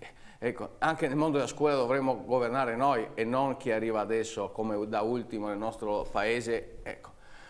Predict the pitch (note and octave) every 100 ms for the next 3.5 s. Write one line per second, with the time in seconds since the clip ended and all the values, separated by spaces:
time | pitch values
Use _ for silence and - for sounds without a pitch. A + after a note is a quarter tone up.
0 | - - - C#3+ A3+ A3 D#3 C3+ F#2+ -
1 | A2 G#2+ - - - - - - - -
2 | - - - - - - A#3 G#3+ C#3+ F#3
3 | A2 F2 G#2+ D3